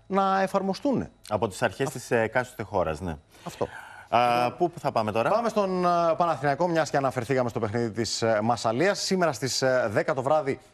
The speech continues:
Speaker 1: οι πράσινοι παίζουν, ε, την πρόκρισή τους στην, ε, στα play-off του Champions League κόντρα στην Marseille. Έχουν το υπέρ τους ένα μηδέν του πρώτου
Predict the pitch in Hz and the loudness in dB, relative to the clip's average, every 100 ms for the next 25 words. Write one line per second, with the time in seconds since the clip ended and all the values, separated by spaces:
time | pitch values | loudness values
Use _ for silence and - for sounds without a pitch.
0 | - 117 147 147 - 139 135 131 127 123 | -6 0 2 2 0 0 0 0 0 0
1 | 120 117 - 143 120 131 127 123 120 120 | 0 -2 0 0 2 0 0 0 2 2
2 | 117 - - _ 127 127 - 151 156 151 | 0 -2 -16 _ 0 0 0 0 2 0
3 | 117 143 117 113 - - 127 127 123 120 | -2 -2 -4 -8 -10 -4 -2 0 2 0
4 | 117 135 160 151 123 - - _ - 101 | 0 0 2 2 2 -2 -16 _ -2 0
5 | 101 101 101 101 117 110 107 98 110 98 | 2 2 0 0 0 0 -2 -2 -2 -4
6 | 92 117 107 101 110 107 110 107 101 156 | -2 -2 0 0 -2 -2 0 0 2 0
7 | 156 - 147 143 131 120 107 123 117 113 | 0 0 -2 0 -2 0 0 0 0 -4
8 | - - - 143 139 127 110 123 - - | -8 -14 0 2 2 0 0 0 -2 -14
9 | _ 117 113 107 - 131 123 110 | _ 0 2 0 0 0 2 -2